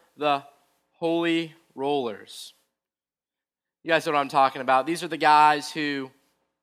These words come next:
love to get up in church, and give the prayers that go a little bit like, "Dear Lord Jesus, thank you so much that I'm not like Johnny Smith. He went out last weekend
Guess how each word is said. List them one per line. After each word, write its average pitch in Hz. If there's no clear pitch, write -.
love 165
to 143
get 160
up 170
in 160
church, 170
and 135
give 151
the 147
prayers 160
that 143
go 147
a -
little 151
bit 147
like, 139
"Dear 277
Lord 165
Jesus, 170
thank 262
you 233
so 226
much 180
that 160
I'm 202
not 151
like 143
Johnny 143
Smith. 151
He 247
went 196
out 190
last 190
weekend 233